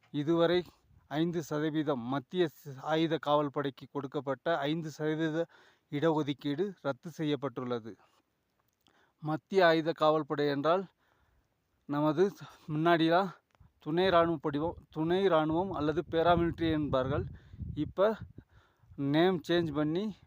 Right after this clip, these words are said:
மத்திய ஆயுத காவல் படை, எக்ஸ் சி ஏ பி எஃப், சி ஏ பி எஃப் பர்சனல் என்று அழைக்கப்படுகிறார்கள். இதுவரை ஐந்து சதவீதம் கொடுக்கப்பட்ட நிலையில் இது ரத்து செய்யப்பட்டுள்ளது. இதற்கு விலக்கு கேட்டபொழுது, இவங்க ஐம்பத்தஞ்சு வயசு வரையும்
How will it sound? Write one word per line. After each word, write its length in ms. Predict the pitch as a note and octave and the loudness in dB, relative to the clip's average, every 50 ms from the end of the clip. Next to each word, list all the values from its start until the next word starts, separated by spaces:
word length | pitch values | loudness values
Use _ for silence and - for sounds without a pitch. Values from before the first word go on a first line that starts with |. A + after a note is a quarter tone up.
| _ | _
மத்திய 400 | - C#3 C#3+ D3 _ - F3+ F3 | -6 -6 -6 -6 _ 0 2 4
ஆயுத 260 | D#3 D#3 D#3 D#3 D#3 D#3 | 4 4 2 0 -2 -4
காவல் 340 | - - D3+ D3 D3+ C#3 | 0 2 2 2 2 -2
படை, 260 | - C#3+ C3+ B2+ A2+ - _ _ - | -4 -4 -4 -4 -6 -8 _ _ -6
எக்ஸ் 320 | D#3 E3 F3 - - - | -4 -4 -4 -4 -8 -12
சி 180 | - E3+ E3 E3 | -6 -2 0 0
ஏ 60 | E3 D#3 - | 0 0 -2
பி 100 | D#3+ D#3 | -2 -2
எஃப், 160 | D#3+ E3+ - | -2 -2 -4
சி 260 | - - F3+ E3+ F3 | -6 -12 -4 0 0
ஏ 60 | F3 E3 - | 0 0 0
பி 80 | E3+ | -4
எஃப் 200 | E3 D#3+ D3+ - | -4 -4 -2 -2
பர்சனல் 360 | D#3 C#3+ C3+ - - D3+ D3 C#3+ | -4 -4 -4 -2 -2 -2 0 0
என்று 360 | C#3+ C#3 C3+ C#3 F3+ G#3+ G#3 _ _ _ _ _ | 0 -2 -2 -2 -2 -4 -4 _ _ _ _ _
அழைக்கப்படுகிறார்கள். 880 | - C#3 D3 C3+ - D3+ C3 C#3+ C3 B2+ B2+ B2+ B2+ A#2+ A#2+ A#2 A2 - _ _ _ _ _ _ _ _ _ _ - | -6 -6 -4 -2 -4 -6 -4 -4 -6 -4 -4 -2 -4 -4 -4 -8 -14 -20 _ _ _ _ _ _ _ _ _ _ -8
இதுவரை 600 | - D3 D3 F3+ F#3 F3+ F#3 F3+ F#3 F#3+ G#3 F#3 - _ _ | -6 -2 0 2 2 4 4 4 4 2 0 0 -6 _ _
ஐந்து 340 | - C#3+ D#3 F3 E3+ F3+ D#3+ | -4 0 0 0 0 -2 -4
சதவீதம் 540 | - E3+ D#3+ D#3+ F3 E3 E3+ D#3 F3 E3+ C#3+ | -4 -2 -2 -2 0 -2 0 -2 -2 -2 -2
கொடுக்கப்பட்ட 580 | D3+ D3+ D3 - E3 C#3+ C3+ C#3+ B2+ - D3 | -4 -4 -4 -2 -4 -2 -2 -4 -4 -4 -4
நிலையில் 460 | C#3 C#3+ C#3+ C#3 C#3+ C#3+ D#3+ F#3 F#3+ - _ - - - _ _ - - - | -4 -2 -2 -2 -2 -2 -2 -4 -6 -10 _ -20 -20 -20 _ _ -20 -16 -12
இது 240 | D3 C3 C#3+ F3+ F3+ | -8 -2 0 2 4
ரத்து 280 | D#3 D3 C3 - F#3 | 4 2 0 -2 -8
செய்யப்பட்டுள்ளது. 840 | F3 - E3 D#3+ D#3 B2+ C#3+ C3 - C3 B2+ B2 B2 A2+ G#2+ G#2+ - - - - - - _ - - - - - - _ _ - | -4 0 2 2 2 0 -2 -6 -6 -4 -2 -2 -2 -2 -4 -12 -16 -14 -12 -12 -12 -14 _ -20 -20 -20 -20 -20 -20 _ _ -6
இதற்கு 400 | D#3 D3 D#3+ E3 D3 - D#3+ D3 | -2 0 0 0 0 -2 -2 0
விலக்கு 320 | D3 D3+ F3 E3+ - F3+ - - | 0 0 0 -2 -4 -8 -2 -2
கேட்டபொழுது, 640 | E3+ D#3+ - E3+ D#3 C3+ D3 D3+ C#3+ C#3 E3 G#3 G#3 - _ _ _ _ _ _ _ _ _ _ _ _ _ | -2 0 0 -2 -2 -2 -2 -4 -2 -2 -4 -6 -6 -8 _ _ _ _ _ _ _ _ _ _ _ _ _
இவங்க 520 | - D3+ D#3 D#3+ D#3+ E3 E3+ F3+ G3 - - - C3+ | -2 0 0 2 2 2 0 0 0 -2 -4 -4 -2
ஐம்பத்தஞ்சு 520 | D#3 D#3+ E3 F#3+ - - F#3 F3 D#3+ E3 | -2 0 0 -2 0 0 -2 0 0 0
வயசு 300 | D#3+ D#3+ D#3+ - - E3 | 0 0 0 -2 0 0
வரையும் 420 | D#3+ D3+ D#3 D#3 E3 F#3+ G#3+ G3+ | 2 2 2 0 -2 -4 -4 -6